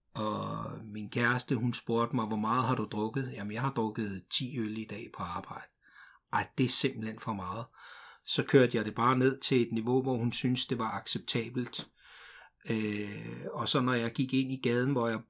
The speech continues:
hvor jeg boede, så gik jeg på brostenen mellem fliserne for at se, om jeg kunne styre min brandert.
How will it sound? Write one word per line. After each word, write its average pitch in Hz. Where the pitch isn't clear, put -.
hvor 113
jeg 110
boede, 120
så 131
gik 127
jeg 120
på 120
brostenen 113
mellem 120
fliserne 120
for 120
at 110
se, 123
om 113
jeg 107
kunne 110
styre 113
min 107
brandert. 90